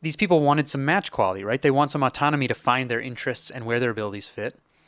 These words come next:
And so I keep this phrase in mind, "When you get fit, it'll look like grit," 'cause once you get people in the right fit, they display all these characteristics that look like they're just, like, really hard workers anyway. Um, and so I view my role as a parent as the coach in the talent-based branching.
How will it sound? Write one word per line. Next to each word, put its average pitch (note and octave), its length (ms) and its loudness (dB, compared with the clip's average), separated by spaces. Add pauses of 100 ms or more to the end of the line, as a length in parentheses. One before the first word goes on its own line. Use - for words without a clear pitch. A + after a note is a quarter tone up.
(280)
And B2 140 -8
so B2 160 4
I A#2 100 0 (320)
keep - 140 -14
this - 80 -12
phrase A#2+ 240 -2
in A#2+ 80 -6
mind, A2+ 160 -2
"When A#2+ 100 -4
you A2+ 60 -8
get B2+ 160 0
fit, A#2+ 240 -6
it'll G#2+ 240 -8
look A#2+ 160 -6
like G2+ 240 -8
grit," G#2+ 340 -8
'cause B2 160 -12
once C3 160 -2
you B2+ 80 -10
get B2+ 140 -8
people B2+ 240 -6
in A2+ 60 -8
the A2 40 -6
right A#2 180 -2
fit, - 280 -4 (260)
they A#2+ 100 -4
display A#2+ 600 -2
all A2+ 240 -2
these A2+ 180 -6
characteristics A2+ 680 -6
that G#2 140 -8
look A2+ 240 -8
like G#2+ 180 -6
they're A2+ 120 -6
just, G#2 240 -6
like, G#2 160 -10
really G#2+ 160 -8
hard G2+ 240 -8
workers G#2+ 460 -10
anyway. G#2+ 440 -10 (640)
Um, A#2+ 340 -8 (320)
and C#3 100 -8
so D3 140 0
I D3 180 2
view E3+ 160 -4
my D3 140 2
role C3+ 180 6
as B2 80 0
a B2 60 0
parent B2 360 -2
as B2+ 160 -4
the A#2+ 100 -10
coach - 440 -2
in C#3 140 -8
the A2 80 -10
talent-based A2+ 580 -8
branching. A2 480 -12